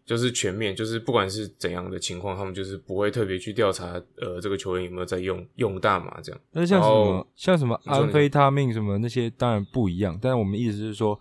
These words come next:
Speaker 2: 因为美国很多研究，有些这种药物或者是台湾说的毒品是可以帮助这些球员的恢复，他们才有这个动作。不是说，还有，但是当然有些球员就是用了为了心理，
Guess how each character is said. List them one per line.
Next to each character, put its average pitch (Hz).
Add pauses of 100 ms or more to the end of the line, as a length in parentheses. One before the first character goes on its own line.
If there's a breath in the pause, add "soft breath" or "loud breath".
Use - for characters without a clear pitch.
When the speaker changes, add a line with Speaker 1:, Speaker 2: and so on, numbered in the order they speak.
Speaker 2:
因 143
为 143
美 123
国 104
很 101
多 113
研 104
究， 113
有 90
些 104
这 113
种 95
药 107
物 101
或 110
者 98
是 98 (160)
台 101
湾 107
说 113
的 107
毒 98
品 87
是 107
可 104
以 95
帮 98
助 95
这 -
些 101
球 87
员 87
的 87
恢 92
复， 87 (100)
他 113
们 110
才 104
有 98
这 98
个 92
动 85
作。 90
不 113
是 135
说， 120
还 127
有， 131
但 151
是 143
当 143
然 131
有 98
些 113
球 110
员 95
就 104
是 110
用 110
了 92
为 104
了 92
心 101
理， 92